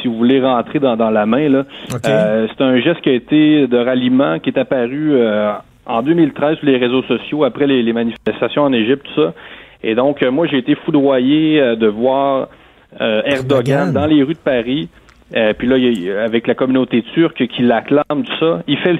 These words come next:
Speaker 1: signe des frères musulmans en plein Paris. C'est pas la première fois qu'il le fait. Il le fait à Tunis en deux mille dix-sept. Et, et, et, et tu te rappelles, avant, on plaidait pour l'intégration de la Turquie dans l'Union européenne, là. Mais écoute, ce gars-là est un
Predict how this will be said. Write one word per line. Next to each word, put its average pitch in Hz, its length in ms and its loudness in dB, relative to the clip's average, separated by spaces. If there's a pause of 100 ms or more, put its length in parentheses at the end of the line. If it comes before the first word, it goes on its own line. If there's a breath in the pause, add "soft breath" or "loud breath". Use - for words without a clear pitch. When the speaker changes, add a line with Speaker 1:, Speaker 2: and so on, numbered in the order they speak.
Speaker 1:
signe 180 140 -2
des 139 100 2
frères 139 180 -2
musulmans 131 500 2
en 127 60 0
plein 165 220 -2
Paris. 131 360 -2
C'est - 80 0
pas 156 80 -2
la 151 40 -2
première 156 240 -2
fois 170 100 0
qu'il 139 120 2
le 113 60 -2
fait. 127 180 2
Il 135 60 2
le 131 100 2
fait 151 120 -4
à 135 80 -2
Tunis 131 480 2
en 123 100 -2
deux 123 100 0
mille 120 220 2
dix-sept. 127 400 0 (640 loud breath)
Et, 127 120 0
et, 131 440 0 (180 loud breath)
et, 143 240 0
et - 40 0
tu - 160 -16
te - 60 -6
rappelles, 151 500 0
avant, 135 400 0
on 120 60 0
plaidait 127 400 0
pour 127 180 0
l'intégration 127 800 -2
de 131 40 0
la 104 120 0
Turquie - 380 -8
dans 131 100 0
l'Union 113 240 2
européenne, 110 580 0
là. 98 160 -4
Mais 104 120 -4
écoute, 117 200 0 (100)
ce - 60 -2
gars-là 113 260 0
est 135 120 0
un 113 80 -2